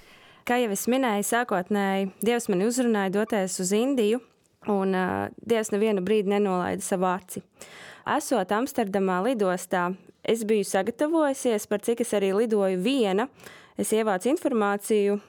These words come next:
nodrošinoties ar tādu, kā teikt, B plānu, ja kaut kas noiet greizi. Esot Amsterdamā, es biju izdarījusi visu, izņemot, ā, samainījusi, ā, naudu uz Indijas rupijām.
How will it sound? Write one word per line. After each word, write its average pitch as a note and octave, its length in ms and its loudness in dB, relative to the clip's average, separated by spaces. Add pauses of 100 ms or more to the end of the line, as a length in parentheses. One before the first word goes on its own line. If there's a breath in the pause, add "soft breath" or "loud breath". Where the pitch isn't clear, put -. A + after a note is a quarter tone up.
(200)
nodrošinoties G#3+ 920 0
ar F#3 80 -6
tādu, G3 360 -2
kā F3+ 200 -2
teikt, F#3 240 -2
B G3+ 320 2
plānu, A#3+ 560 0
ja F#3+ 80 -2
kaut G#3 240 0
kas - 80 -10
noiet G3 320 2
greizi. F3+ 460 -2 (680 loud breath)
Esot G#3+ 400 0
Amsterdamā, G3 680 0 (100)
es G3+ 160 -2
biju A#3 160 2
izdarījusi G3 460 0
visu, D4 340 0
izņemot, A3+ 640 0
ā, F#3+ 80 2 (160)
samainījusi, F#3+ 960 0
ā, - 640 -6 (320)
naudu G#3 440 2 (300)
uz A3+ 420 2
Indijas A3 520 2
rupijām. F3+ 600 0